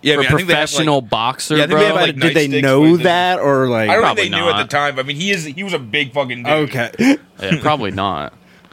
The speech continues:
Speaker 1: Like, not even, like, buff,
Speaker 3: Just
Speaker 1: just, like,
Speaker 3: assuming
Speaker 1: tall.
Speaker 3: he's just a normal dude, and then you go up, and it's like, "Fuck."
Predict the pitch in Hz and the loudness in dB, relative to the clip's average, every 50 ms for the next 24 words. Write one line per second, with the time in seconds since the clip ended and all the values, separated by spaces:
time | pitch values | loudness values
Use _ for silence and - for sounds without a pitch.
0 | - - - 120 123 107 95 123 147 151 143 139 135 131 123 113 95 87 - - | -14 -4 -2 -2 -2 -2 -4 -2 -2 0 0 -2 -2 -2 -2 -4 -4 -4 -12 -2
1 | - 120 117 110 - - - 170 175 - - - - 175 160 151 117 113 - 104 | 0 2 2 2 0 0 0 0 2 2 0 0 2 2 2 4 2 2 2 0
2 | 101 - 160 - - 131 131 143 139 139 131 127 123 120 120 135 135 135 131 131 | 0 -2 -2 -2 0 0 0 2 2 2 2 0 -2 0 2 4 4 4 2 2
3 | 131 123 120 120 113 104 123 131 120 117 113 113 117 117 110 120 117 101 110 98 | 0 -2 -2 -2 -4 -2 -2 -2 0 0 0 0 0 0 0 -2 -4 -4 -4 -6
4 | 90 80 - - - - - - 127 107 87 - | -6 -6 -14 -20 -18 -10 -4 -4 -4 -4 -4 -12